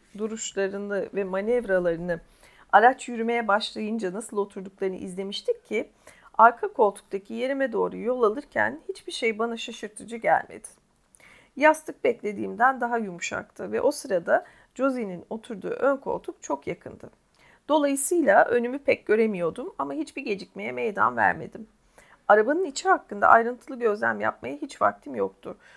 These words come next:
Çünkü o sıkıntılı havanın yine geri döndüğünü fark ettim.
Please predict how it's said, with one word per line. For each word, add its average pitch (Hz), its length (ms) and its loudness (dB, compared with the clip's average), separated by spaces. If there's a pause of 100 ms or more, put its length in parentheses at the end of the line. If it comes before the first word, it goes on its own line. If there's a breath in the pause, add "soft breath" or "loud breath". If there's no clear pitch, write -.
(160 soft breath)
Çünkü 247 280 -8
o 233 120 -4
sıkıntılı 247 560 -6
havanın 254 540 0
yine 269 200 0
geri 202 300 0
döndüğünü 160 400 -4
fark - 360 -4
ettim. 208 320 -20